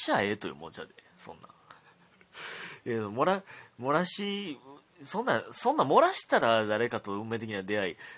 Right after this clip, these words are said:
できるんやったら、そんなもうあちこちでみんな、みんな漏らしてるやんか。そういうことじゃないですよ。そういう、たまたま、偶然の重なり合いですからね。漏らしに行くもんじゃないからな。やっぱ、やっぱなんか、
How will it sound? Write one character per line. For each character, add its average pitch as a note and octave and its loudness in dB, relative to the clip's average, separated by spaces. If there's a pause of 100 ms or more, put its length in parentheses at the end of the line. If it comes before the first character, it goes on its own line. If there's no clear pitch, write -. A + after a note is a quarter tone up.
で G#2+ -2
き B2 -6
る A#2 -2
ん - -2
や G#2+ 0
っ - -10
た F#2+ -2
ら、 - -8
そ D#3+ -4
ん D#3 0
な B2 0
も A#2+ -4
う A#2+ -14 (100)
あ A#3+ -2
ち - -6
こ E4+ -2
ち - -8
で G#2+ 0
み G2+ -6
ん - -6
な、 A2+ -2
み A2 -10
ん - -10
な G2+ -4
漏 F#2+ -2
ら G2 -2
し - -4
て G2+ -8
る F#2 -8
や D2+ -10
ん - -16
か。 - -18 (920)
そ C#4+ -8
う C#4 -2
い B3+ -4
う B3 -8
こ A#3 -14
と A#2+ -8
じ E2+ -10
ゃ - -8
な C#2 -16
い - -16
で G#2 -20
す - -20
よ。 - -20 (920)
そ A#3 -10
う B3+ -6
い B3+ -6
う、 B3+ -8 (300)
た B3+ 0
ま D4 2
た D4 0
ま、 C#4+ -6 (120)
偶 C#4+ 4
然 D#4 -4
の C4 -4
重 A#3 -4
な B3 -6
り A#3 -4
合 A#3 -2
い A3 -8
で F3+ -10
す - -14
か - -12
ら - -16
ね。 E2+ -20 (360)
漏 D#3 0
ら B3 4
し C4 -4
に C#4 -4
行 - -16
く D4 -6
も C#4+ -4
ん B3+ -8
じ B2 -6
ゃ - -2
な D2+ -4
い A2+ -6
か - -8
ら F2+ -8
な。 G2+ -12
や B3 -8
っ - -18
ぱ、 B2 2
や G#2+ -4
っ - -20
ぱ - 2
な E3 2
ん D#3+ -8
か、 A2 0